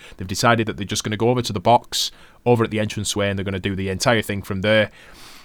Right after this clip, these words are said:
Heenan is just about to sit down, and Macho just chases him into the ring. Heenan,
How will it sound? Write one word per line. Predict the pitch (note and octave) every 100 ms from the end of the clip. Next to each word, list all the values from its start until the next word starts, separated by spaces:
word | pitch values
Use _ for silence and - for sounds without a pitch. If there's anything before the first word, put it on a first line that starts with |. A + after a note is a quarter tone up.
| -
Heenan | - D#3+ F#3+ F3+ C#3+
is | C3+
just | A#2 D#3+ -
about | E3 D3+ C3
to |
sit | A#2+ A2+
down, | A2 G2 F#2+ F#2
and | G2
Macho | G#2 C3 - A2 G2+
just | F#2 -
chases | - C#3 C3+ B2+ A#2
him |
into | A2 G#2
the | G2+
ring. | G2+ G2 - - - -
Heenan, | D3 C#3+ C3+